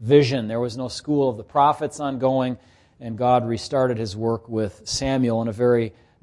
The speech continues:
dark time, uh, after, uh, in, in the late period of the Judges. But in any case, the word of the Lord was rare here as well until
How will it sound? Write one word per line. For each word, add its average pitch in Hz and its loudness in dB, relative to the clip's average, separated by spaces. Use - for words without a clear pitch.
dark 131 0
time, 123 -6
uh, 113 -6
after, 117 -4
uh, 107 -12
in, 113 -12
in 113 -8
the 110 -6
late 120 -2
period 120 2
of 104 -6
the 101 -12
Judges. 101 -2
But 120 0
in 131 4
any 151 2
case, 110 0
the 120 -4
word 139 8
of 127 -2
the 127 -2
Lord 127 6
was 117 -2
rare 131 6
here 151 6
as 117 0
well 147 4
until 143 4